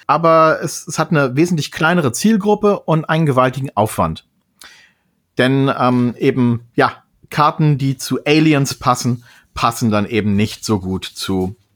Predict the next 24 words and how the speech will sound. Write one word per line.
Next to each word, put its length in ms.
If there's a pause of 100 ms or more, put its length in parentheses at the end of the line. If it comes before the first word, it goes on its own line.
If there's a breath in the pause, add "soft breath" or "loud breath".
(120)
Isaac 560
Asimov 580 (500 loud breath)
oder 640 (160)
Star 320
Trek, 360 (120)
Star 360
Wars 340
und 120
so 100
weiter 220
und 80
so 80
fort. 240 (340 loud breath)
Einige, 500
äh, 240
Fantasy-Karten 680
übrigens 360
passen 300
wiederum 320
sehr 140
gut 180
zu 100
Science 300
Fiction, 380